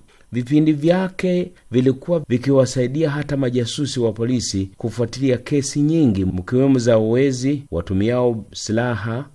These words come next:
wezi wa magari, wanahabari wanaodhulumiwa kwa njia kadhaa na kadhalika. Serikali imeahidi kuwasaka wahalifu wanaosababisha hayo yote,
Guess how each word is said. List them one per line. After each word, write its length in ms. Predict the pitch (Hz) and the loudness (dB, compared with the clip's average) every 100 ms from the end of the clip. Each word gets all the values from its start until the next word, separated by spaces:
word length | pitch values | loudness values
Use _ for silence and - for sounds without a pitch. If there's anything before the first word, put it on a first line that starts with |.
| _ _ | _ _
wezi 400 | 87 120 135 120 | 0 4 4 2
wa 100 | 123 | 0
magari, 640 | 117 113 120 131 110 107 113 - | 2 0 0 -2 -2 -2 -6 -4
wanahabari 680 | 90 95 98 101 123 123 117 | 0 0 0 0 0 2 2
wanaodhulumiwa 960 | 113 110 107 107 110 123 123 92 92 - | 0 0 -2 0 2 4 4 2 -2 -8
kwa 140 | - | -2
njia 300 | 95 101 120 | 0 2 2
kadhaa 400 | 107 101 98 104 | 0 -2 -2 0
na 140 | 90 80 | 0 -2
kadhalika. 680 | 85 80 87 73 - 78 - _ _ | -4 -2 -2 -2 -6 -12 -12 _ _
Serikali 600 | - 160 160 214 240 214 | -4 -2 0 -2 -2 -2
imeahidi 580 | 185 156 135 139 180 165 | 0 0 -2 -2 -4 -6
kuwasaka 580 | - 143 - 170 147 123 | -4 -6 -4 -6 -6 -6
wahalifu 800 | 101 98 101 123 - 107 101 | -6 -4 -2 -2 -4 -4 -2
wanaosababisha 920 | 98 95 92 90 101 95 113 110 - 90 | 0 0 -2 -4 -6 -4 -4 -4 -6 -6
hayo 300 | 87 80 87 | -4 -4 -2
yote, 420 | 101 - 85 | -2 -4 -8